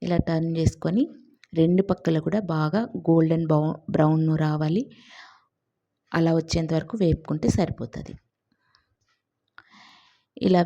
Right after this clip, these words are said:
వేపేసుకొని చక్కగా చూడండి, వీడియోలో చూపిస్తున్నాను కదా, ఈ విధంగా ఉంటే సరిపోతుంది.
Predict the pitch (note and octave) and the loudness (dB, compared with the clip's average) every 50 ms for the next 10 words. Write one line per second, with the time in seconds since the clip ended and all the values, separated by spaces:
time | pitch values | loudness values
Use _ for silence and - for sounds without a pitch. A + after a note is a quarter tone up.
0 | E3 E3+ E3 D#3+ - E3 E3 E3+ - - E3+ E3 G3 C#4 F#4 - - - _ _ | 2 0 -2 -2 -2 -2 -2 -2 -2 -2 -2 0 0 0 -2 -4 -16 -20 _ _
1 | _ _ _ _ _ _ - - - F3+ F3 - E3 E3 A3 B3+ - - - E3+ | _ _ _ _ _ _ -16 -4 0 0 0 0 0 -4 -4 -4 -2 0 0 0
2 | E3 D#3+ D#3+ F3+ A3+ A3 F#3 E3+ E3 E3 E3+ E3 - - D#3 D#3+ D#3 - - D#3+ | 0 0 -2 0 2 4 4 4 4 4 2 2 0 -2 -4 -4 -6 -6 -6 -4
3 | D#3+ D#3 D#3 D#3 D#3+ D#3 G3 B3 D#4 D4 - - - - - - - - - _ | -2 -2 -2 -2 0 2 2 2 0 -2 -6 -18 -20 -20 -20 -20 -20 -20 -20 _
4 | _ _ _ _ _ _ _ _ _ - G#3 F#3+ E3+ E3+ E3 E3 D#3+ D3+ D#3 - | _ _ _ _ _ _ _ _ _ 4 4 4 4 4 2 2 0 0 0 -2
5 | - - A3 F3 - - - - - C#3+ - - | 0 2 2 2 2 -2 -4 -8 -8 -8 -10 -10